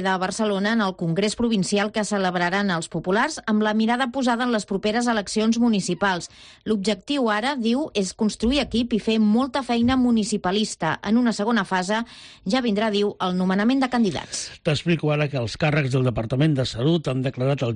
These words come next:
Speaker 2: jutjats per la denúncia de les associacions Jucil i Jupol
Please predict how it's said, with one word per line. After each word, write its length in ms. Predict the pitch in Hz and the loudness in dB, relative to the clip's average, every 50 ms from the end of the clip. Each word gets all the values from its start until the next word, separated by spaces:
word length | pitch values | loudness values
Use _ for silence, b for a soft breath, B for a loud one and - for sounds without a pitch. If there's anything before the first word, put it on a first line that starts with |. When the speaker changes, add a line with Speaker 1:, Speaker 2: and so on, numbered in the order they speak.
| 101 | -2
Speaker 2:
jutjats 460 | 104 101 98 104 139 151 156 147 - - | -4 -4 -2 0 0 0 0 0 -2 -4
per 140 | 135 127 151 | -4 -2 0
la 80 | 175 175 | 0 0
denúncia 480 | 160 135 151 165 170 - - - 156 | 2 2 2 2 0 0 -2 -2 0
de 160 | 143 131 127 | 0 0 0
les 160 | 123 117 107 - | 0 0 0 -2
associacions 640 | 117 104 - 123 110 117 117 202 190 151 123 - | -4 -4 -4 -4 -4 -2 0 2 2 2 0 -2
Jucil 400 | - - 120 107 160 170 151 123 | -6 -8 -6 -2 0 0 0 0
i 80 | - 220 | -2 -6
Jupol 460 | - - 165 139 - 165 160 156 156 | -4 -4 -4 -2 0 0 0 0 -2